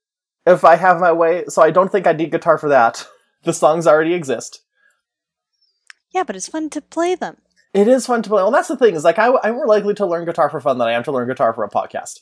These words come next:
Speaker 2: Okay.
Speaker 1: Um, or piano. I'm trying to find, where's your actual website? Trying to find the cost of guitar lessons.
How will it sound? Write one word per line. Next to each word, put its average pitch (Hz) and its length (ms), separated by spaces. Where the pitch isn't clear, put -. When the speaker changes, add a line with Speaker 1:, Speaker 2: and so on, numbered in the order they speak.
Speaker 2:
Okay. - 300
Speaker 1:
Um, 120 600
or 180 260
piano. 113 600
I'm 160 160
trying 214 340
to 247 120
find, 147 680
where's 147 260
your 175 180
actual 147 440
website? - 680
Trying 180 220
to 196 40
find 170 280
the 151 80
cost 139 440
of 117 160
guitar 120 320
lessons. 98 680